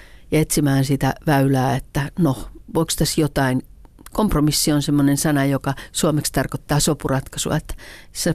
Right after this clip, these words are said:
menetät jotain, mut sä saat myös jotakin ihan älyttömän ihanaa tilalle.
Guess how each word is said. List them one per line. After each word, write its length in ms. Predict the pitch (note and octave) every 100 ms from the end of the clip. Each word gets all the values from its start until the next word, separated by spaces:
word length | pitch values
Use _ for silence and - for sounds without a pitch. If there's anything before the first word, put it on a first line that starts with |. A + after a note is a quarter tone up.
| -
menetät 480 | D#3 F3+ A#3 F3+ -
jotain, 360 | F#3 - D#3+ D3
mut 140 | C#3+
sä 100 | -
saat 240 | - C#3+ -
myös 200 | C3 -
jotakin 320 | B2 B2+ C3
ihan 220 | C3+ C3 - -
älyttömän 440 | C3+ - - A#2+
ihanaa 340 | C3 C3+ - -
tilalle. 380 | - - C3+